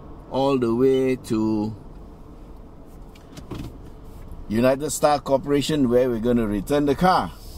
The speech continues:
And we're just starting off. I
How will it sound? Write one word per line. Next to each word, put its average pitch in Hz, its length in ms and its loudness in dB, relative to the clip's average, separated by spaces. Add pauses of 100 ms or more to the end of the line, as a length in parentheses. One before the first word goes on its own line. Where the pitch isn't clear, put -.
(200)
And 104 560 0
we're 104 80 0
just 131 240 0
starting 131 400 0
off. 175 320 2 (420)
I 101 140 0